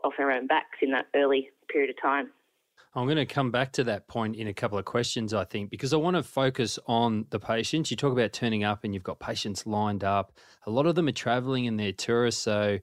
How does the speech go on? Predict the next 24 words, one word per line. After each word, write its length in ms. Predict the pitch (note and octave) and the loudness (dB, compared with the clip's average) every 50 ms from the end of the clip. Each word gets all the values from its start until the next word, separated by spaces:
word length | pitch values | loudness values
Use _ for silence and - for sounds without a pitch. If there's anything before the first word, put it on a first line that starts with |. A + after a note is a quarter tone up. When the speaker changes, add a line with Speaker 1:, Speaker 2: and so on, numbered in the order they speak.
| - - - - _ | -6 -14 -20 -10 _
Speaker 2:
you've 100 | B2+ A2 | -6 -4
still 240 | - - - C#3 C3+ | -2 0 2 2 4
got 200 | - B2+ A#2 - | 4 2 0 2
those 200 | - A2+ A2 G#2 | 0 -2 -2 -2
people 360 | - A#2 A2 G2+ G#2+ G#2 G2+ F#2 | -2 -2 -2 0 0 -2 0 0
that 200 | G2+ G2+ G2 D#2+ | 0 0 0 -2
you 160 | G#2 G#2 F#2+ | -4 -4 -4
would 180 | G2 G2 F#2+ G#2+ | -4 -4 -2 0
normally 380 | B2 C#3 D3+ D3 C#3 B2+ A#2 | 2 4 4 4 2 2 0
serve 340 | A2 - - A#2+ A#2+ A#2 G#2+ | 0 0 0 0 0 2 0
as 100 | G#2 G2 | -2 -4
part 260 | - - A2 G#2+ G#2 G#2 | -2 -2 -2 0 0 0
of 160 | G2 F#2 G2+ - | -2 -4 -6 -6
your 200 | - A2+ G#2+ G2+ | -4 -2 -2 -2
community. 580 | - - - G#2 G2+ G#2+ A#2 A#2+ A#2+ G#2+ G#2 G#2+ | -2 -6 -6 -4 -2 -2 -2 -2 -2 -2 -2 0
What 160 | C3+ A3 D4 | 2 2 2
are 60 | E4+ | 2
some 180 | E4+ - E4+ D#4+ | 0 0 0 0
of 80 | C#4 A#3+ | 2 4
those 180 | G#3+ F#3 E3+ D#3 | 4 4 4 4
immediate 460 | C3+ B2 B2 C#3 D#3 D#3+ D3+ C#3 - | 4 4 4 4 4 4 2 0 0
concerns 540 | - A#2+ A2 G2+ - - A#2+ A#2+ A#2+ A2+ A2 | -2 -4 -4 -2 -2 0 0 0 0 0 0
that 160 | A2 - - | -2 0 2
they're, 240 | A#2 G#2+ G#2 F#2+ | 2 2 2 2